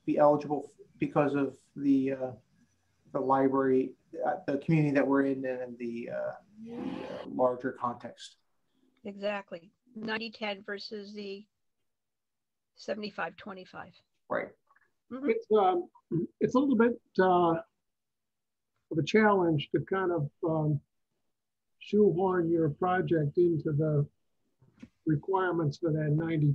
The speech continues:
Speaker 3: ten.
Speaker 2: Right.
Speaker 3: Um, <laughs> it, they,
Speaker 2: Right.
Speaker 3: Project has to be a certain size and has to be a certain percentage of the total.
Speaker 2: Right.
Speaker 3: Um,
Speaker 2: Ten percent.
Speaker 3: so yeah, it's a little tricky
Speaker 2: Can't
Speaker 3: to
Speaker 2: go ten, over ten percent.
Speaker 3: to work.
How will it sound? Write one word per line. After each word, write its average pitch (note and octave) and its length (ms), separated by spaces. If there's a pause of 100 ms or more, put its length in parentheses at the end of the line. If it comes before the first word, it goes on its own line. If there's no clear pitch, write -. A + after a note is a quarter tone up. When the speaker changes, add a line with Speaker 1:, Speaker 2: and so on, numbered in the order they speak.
(140)
Speaker 3:
ten. D#3+ 460 (600)
Speaker 2:
Right. - 340 (200)
Speaker 3:
Um, D#3 240
<laughs> - 40 (760)
it, G#3 240
they, G#3+ 140
Speaker 2:
Right. G3+ 340 (340)
Speaker 3:
Project G#3+ 480
has G3+ 220
to F#3 120 (320)
be G3+ 160
a D#3+ 40
certain F3+ 360
size G3 480
and F4 140
has - 120
to - 80
be F4 120
a D#4+ 60
certain F#3+ 340
percentage F3 560
of D#3 120
the C#3+ 140
total. G3+ 480 (720)
Speaker 2:
Right. G#2 180 (260)
Speaker 3:
Um, D#3 420
Speaker 2:
Ten A#3 100 (100)
percent. A#3 400 (640)
Speaker 3:
so G3 320
yeah, G3+ 360
it's G#3 220
a B3 40
little B3+ 220
tricky F#3+ 360
Speaker 2:
Can't D#3 200
Speaker 3:
to - 0
Speaker 2:
go C4 100 (120)
ten, E4+ 220 (100)
over A3 140
ten A3 220
percent. G#3+ 340 (220)
Speaker 3:
to - 80
work. F3 300